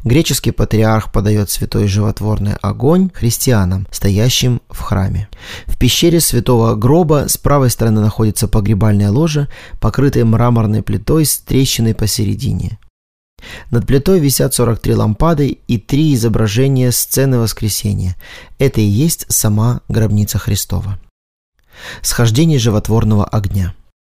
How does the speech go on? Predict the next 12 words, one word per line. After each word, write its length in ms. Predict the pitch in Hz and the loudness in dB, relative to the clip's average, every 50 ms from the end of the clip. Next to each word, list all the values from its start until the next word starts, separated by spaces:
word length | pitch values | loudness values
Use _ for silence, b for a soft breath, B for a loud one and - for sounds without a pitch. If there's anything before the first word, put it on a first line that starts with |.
| _ _ _ _ _ _ B B B B B B - | _ _ _ _ _ _ B B B B B B -2
Каждый 320 | - 170 202 185 180 180 | 2 2 2 4 2 2
год 320 | 147 135 127 123 - - - - | 4 4 2 2 2 -2 -8 -6
в 60 | - | -2
Великую 420 | 104 113 120 117 131 123 - 120 107 | 0 0 2 2 2 2 2 0 0
Субботу 680 | - - 117 107 104 135 175 190 - 160 151 143 - - - | 0 0 0 0 2 2 2 2 2 2 0 0 -2 -2 0
на 140 | 95 110 | 0 2
православную 680 | 98 - 107 107 101 104 - - 113 113 107 107 107 104 | 2 4 2 4 2 0 0 0 0 0 2 0 0 0
Пасху 540 | - - 151 175 180 - - - 147 143 B B B B B B - | 0 2 0 2 0 -2 -2 -2 -2 -2 B B B B B B -2
вокруг 380 | - 120 127 - 185 180 165 | 0 0 2 4 2 2 2
Кувуклия 680 | - - 139 135 131 147 190 202 - - 156 160 151 139 | 0 0 2 2 4 4 2 2 2 2 2 2 2 2
в 60 | - | 0
храме 580 | - - 120 120 135 160 165 151 135 131 131 | -2 0 2 2 4 4 4 2 2 0 -2